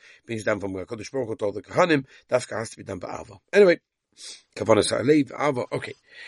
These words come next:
Ki Aki Kari, where the Kohen, uh, sort of moves his feet, you know, uh, but towards,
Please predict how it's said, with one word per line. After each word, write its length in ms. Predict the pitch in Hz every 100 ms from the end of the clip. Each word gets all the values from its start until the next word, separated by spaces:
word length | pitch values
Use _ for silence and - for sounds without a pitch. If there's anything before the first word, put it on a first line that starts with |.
| - -
Ki 120 | 123
Aki 280 | 175 156 131
Kari, 380 | 92 92 120 _ _ _ _ -
where 160 | 135
the 100 | 123
Kohen, 520 | 117 180 214 151 113 - 123
uh, 360 | 113 110 101
sort 200 | - 123
of 140 | 107 -
moves 560 | 123 78 78 143 139
his 160 | 120 -
feet, 320 | 139 117 -
you 80 | -
know, 180 | 139 156
uh, 220 | 151 147
but 240 | 135 139 123
towards, 460 | 151 143 107 -